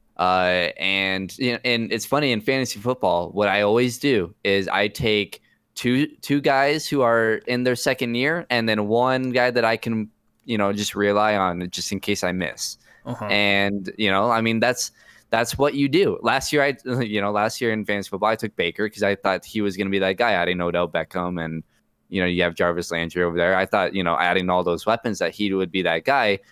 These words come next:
Speaker 1: It turned out to be Lamar Jackson, but that's, you know, that's kind of how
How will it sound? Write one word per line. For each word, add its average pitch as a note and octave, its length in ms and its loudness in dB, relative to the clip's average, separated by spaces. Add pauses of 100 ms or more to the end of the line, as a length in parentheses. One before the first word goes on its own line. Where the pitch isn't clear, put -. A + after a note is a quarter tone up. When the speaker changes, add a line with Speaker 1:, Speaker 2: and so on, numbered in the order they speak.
(280)
Speaker 1:
It A#2+ 180 0
turned A2 180 -2
out G2 120 0
to - 60 -20
be G2+ 120 0
Lamar F2+ 280 -2
Jackson, A2+ 520 -2
but G2+ 280 0
that's, - 420 -2 (920)
you C#3+ 120 0
know, A#2+ 100 2
that's C#3+ 260 0
kind D3+ 260 0
of B2 240 2
how A2+ 720 2